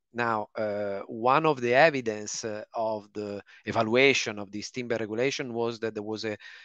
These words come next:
a broad discrepancy in the level of penalties in, in the U twenty-seven. So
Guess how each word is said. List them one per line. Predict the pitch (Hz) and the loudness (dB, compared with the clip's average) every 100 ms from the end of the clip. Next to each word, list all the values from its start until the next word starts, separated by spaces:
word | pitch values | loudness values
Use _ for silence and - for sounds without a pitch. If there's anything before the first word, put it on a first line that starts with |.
| - - | -20 -10
a | 104 | -6
broad | 110 123 123 | 0 0 0
discrepancy | 113 - 127 123 117 107 117 107 | -6 0 2 4 0 -4 -6 -6
in | |
the | 104 | -2
level | 110 113 113 | 2 2 0
of | 104 | -6
penalties | - 117 113 107 104 - | -2 -2 -2 -4 -8 -8
in, | 107 | -10
in | 120 | -6
the | 107 | -6
U | 110 113 | -4 -6
twenty-seven. | - 110 104 98 - 101 - - | -6 -6 -6 -6 -4 -4 -6 -16
So | 104 98 | -10 -10